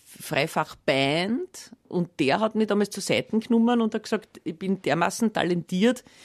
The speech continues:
dass es ein schwerer Fehler wäre, nach meiner Schulausbildung das Singen sein zu lassen. Und er nimmt mir quasi den Schwur ab, ich möge weiter Musik machen. Und ja, wer einen Roland Neuwirth kennt, da kann man sich nicht beugen, wenn man mal geschworen hat.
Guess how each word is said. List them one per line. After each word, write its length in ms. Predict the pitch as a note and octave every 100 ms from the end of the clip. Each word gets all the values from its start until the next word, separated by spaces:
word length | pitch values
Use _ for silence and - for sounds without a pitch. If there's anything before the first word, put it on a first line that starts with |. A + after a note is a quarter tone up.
| - - - - -
dass 160 | F3
es 120 | F#3 F3+
ein 120 | E3
schwerer 320 | D#3 D#3 G3
Fehler 520 | - D3+ C3+ G3+ F#3
wäre, 320 | D#3 D#3+ F#3
nach 220 | F3+ F3 E3
meiner 180 | E3
Schulausbildung 640 | E3 F3+ F3+ F3+ F3+ F3 E3+
das 220 | D#3+ -
Singen 380 | G3+ G3+ G#3 G3+
sein 280 | D#3+ C3+ -
zu 100 | G3+
lassen. 400 | E3 E3+ - F3
Und 120 | F3+
er 60 |
nimmt 280 | F3+ F#3 F3+
mir 280 | F#3 F3 E3+
quasi 280 | - D3 E3
den 160 | E3
Schwur 520 | D#3 - D#3+ G3 A#3 -
ab, 300 | E3+ - -
ich 200 | D#3+ -
möge 460 | D3+ E3 E3 E3+ - - - - -
weiter 320 | D3 D3+ G3
Musik 400 | F#3 - G#3+ G#3+
machen. 400 | G#3 G#3 - G#3
Und 200 | - E3+ - - -
ja, 220 | C#3+ A#2+ A#2
wer 100 | A#2
einen 120 | A#2
Roland 300 | B2 B2 C3+
Neuwirth 300 | A#2+ B2+ -
kennt, 280 | B2 B2 -
da 40 |
kann 200 | - A#2+
man 100 | C3+
sich 80 | C#3
nicht 280 | C3+ C3 -
beugen, 380 | B2 D#3+ C#3+
wenn 120 | B2+ C3
man 160 | B2+
mal 100 | C3+
geschworen 400 | C3+ C3+ C#3+ F3
hat. 180 | F#3